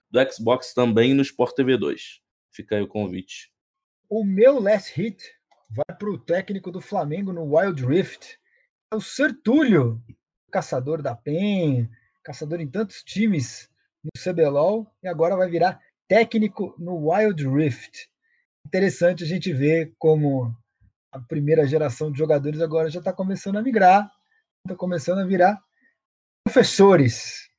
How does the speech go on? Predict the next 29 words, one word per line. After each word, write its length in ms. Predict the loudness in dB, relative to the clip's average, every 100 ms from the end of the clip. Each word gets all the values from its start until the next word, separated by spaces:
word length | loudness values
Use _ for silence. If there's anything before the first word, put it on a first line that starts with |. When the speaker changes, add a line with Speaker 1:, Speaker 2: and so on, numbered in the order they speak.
| _ _ _ -2
Speaker 2:
Legal 260 | 6 8 8
ver 140 | 6
esse 180 | 2 2
movimento 540 | 4 4 4 2 2
aí. 240 | 0 -2 -6
Então 260 | 0 0
esse 160 | 2 0
é 60 |
o 40 | 0
meu 360 | 0 -2 -6 _
last 360 | -2 -2 0 -2
hit. 220 | -2 2
E 60 |
agora, 420 | 2 6 6 6 2 -10 _
Jaime, 260 | 4 4 4
é 40 |
a 40 |
sua 220 | 2 2 4
vez. 380 | 6 4 0 _ _ _
Você 120 | -12
pegou, 380 | -2 0 4 4
né? 160 | 4 0
Pode 360 | 0 -4 -4 _ -10
trazer 260 | -8 -8 -4
aí 140 | -2
uma 400 | -4 -6 -12 -12
notícia, 920 | -10 -10 -4 -2 0 -2 -2 -2 -2 -6 -20 -10
uma 240 | -4 -4
informação. 960 | -4 -4 -4 -4 -10 -6 0 2 2 -2